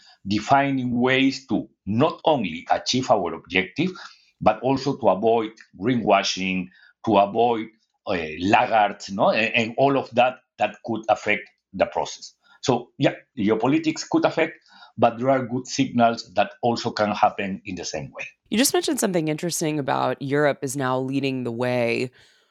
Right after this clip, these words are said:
Speaker 2: with many of these regulations. I wonder, as an American, should we be embarrassed that the United States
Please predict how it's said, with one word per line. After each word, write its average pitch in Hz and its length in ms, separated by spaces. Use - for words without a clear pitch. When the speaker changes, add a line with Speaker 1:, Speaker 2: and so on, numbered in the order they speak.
Speaker 2:
with 147 200
many 151 260
of 135 120
these 139 300
regulations. 131 1080
I 156 80
wonder, 190 300
as 196 120
an 175 100
American, 135 800
should 233 240
we 233 160
be 208 200
embarrassed 143 840
that 127 400
the 135 60
United 127 400
States 127 500